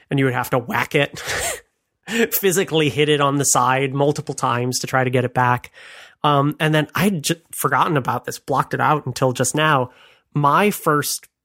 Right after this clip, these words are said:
Mac that I owned myself was the, uh, the PowerBook G four that I took to college. And shortly after getting to school in my freshman year,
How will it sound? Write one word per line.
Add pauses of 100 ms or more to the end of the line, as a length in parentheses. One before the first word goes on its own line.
(140)
Mac
that
I
owned
myself
was
the,
uh, (340)
the
PowerBook
G
four
that
I
took
to
college. (520)
And (480)
shortly
after
getting
to
school
in
my
freshman
year,